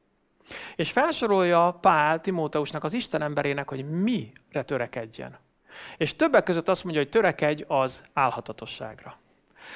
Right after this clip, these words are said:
Szóval döntsd el magadban, tűzd ki, hogy én álhatatos leszek. Én ideálok, és nem engedek ebből. Mert ez az Isten akarata számomra.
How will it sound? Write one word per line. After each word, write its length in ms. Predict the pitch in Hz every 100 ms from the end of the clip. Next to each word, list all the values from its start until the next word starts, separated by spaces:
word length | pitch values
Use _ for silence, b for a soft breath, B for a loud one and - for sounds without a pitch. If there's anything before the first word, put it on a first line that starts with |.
| B
Szóval 520 | - 208 208 - _ _ _ _ _
döntsd 320 | - 320 294
el 140 | 190 156
magadban, 760 | 147 143 131 120 113 107 107 _ _
tűzd 280 | - 277 214
ki, 120 | -
hogy 200 | 123 127
én 180 | 160 156
álhatatos 760 | 143 175 127 135 - 123 117 -
leszek. 420 | 135 - - -
Én 200 | 160 147
ideálok, 640 | 190 214 196 143 123 120
és 140 | 135 -
nem 200 | 156 180
engedek 380 | 117 110 107 -
ebből. 360 | 120 104 - - _ _ _ _ _
Mert 220 | 156 143
ez 100 | 190
az 80 | 151
Isten 300 | 208 - 131
akarata 380 | 117 117 117 120
számomra. 640 | - 127 120 117 123 135